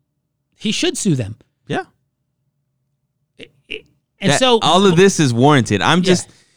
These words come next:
Speaker 1: But once
Speaker 2: go-
Speaker 1: again, it's a man of color.
Speaker 2: Yeah.
Speaker 1: I'm one. I, I
Speaker 2: But, you know, at the same time, he was also wise 'cause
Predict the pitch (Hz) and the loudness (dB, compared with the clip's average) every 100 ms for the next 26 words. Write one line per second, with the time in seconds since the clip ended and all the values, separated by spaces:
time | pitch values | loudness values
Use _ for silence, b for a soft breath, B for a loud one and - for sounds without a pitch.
0 | b 175 269 139 220 320 233 214 - 185 | b -4 2 2 2 0 0 -2 -4 -2
1 | 226 302 302 285 - - 302 240 175 120 | 0 0 0 -2 -4 -2 0 2 2 0
2 | 101 110 101 87 69 - - 247 240 277 | -4 -6 -4 -2 -6 -10 -4 0 2 2
3 | 320 - 175 - - - - _ _ _ | 0 -4 -10 -12 -14 -12 -12 _ _ _
4 | _ _ _ b b b 190 196 226 240 | _ _ _ b b b 0 2 2 2
5 | 208 185 - 277 370 240 233 104 - - | -2 -4 -4 -4 -2 0 2 0 -4 -10
6 | _ _ _ _ _ _ _ _ _ _ | _ _ _ _ _ _ _ _ _ _
7 | _ _ _ _ _ _ _ _ _ _ | _ _ _ _ _ _ _ _ _ _
8 | _ _ _ _ _ 214 262 170 165 156 | _ _ _ _ _ 0 0 2 0 0
9 | 139 107 123 117 78 82 - 120 107 - | 0 0 2 2 0 -6 -6 -2 -2 -6